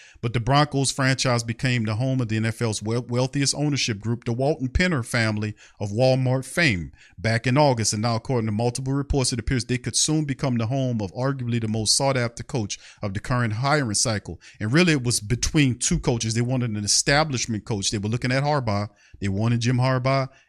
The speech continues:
and they were looking at Sean Payton. When Harbaugh went back to Michigan, Coach Payton became the,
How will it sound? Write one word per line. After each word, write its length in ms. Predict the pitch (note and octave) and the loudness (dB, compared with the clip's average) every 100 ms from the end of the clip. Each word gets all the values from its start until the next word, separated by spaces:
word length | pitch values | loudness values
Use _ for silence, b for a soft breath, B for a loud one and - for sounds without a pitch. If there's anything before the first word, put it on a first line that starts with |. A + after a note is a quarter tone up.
| G#2+ | -4
and 80 | |
they 60 | G#2 | -2
were 120 | G#2 | 0
looking 220 | G#2+ A#2+ | 0 0
at 120 | A2 G#2+ | 0 2
Sean 280 | C3 A#2 | 2 0
Payton. 320 | A2+ D3 A#2+ F#2+ | 2 2 2 -2
When 100 | G2+ | 0
Harbaugh 400 | A#2+ A#2+ A#2+ A#2 | 2 2 2 2
went 180 | B2+ | -2
back 240 | G2+ B2 B2 | 2 2 2
to 40 | |
Michigan, 560 | A2+ C#3+ - G#2+ G#2 G2+ b b b | 2 4 4 2 -2 -4 b b b
Coach 240 | - A#2 - | -4 -2 2
Payton 240 | C3+ A#2+ | 2 2
became 380 | G#2 - A2+ G#2+ | -2 -2 0 0
the, 200 | G2 | -2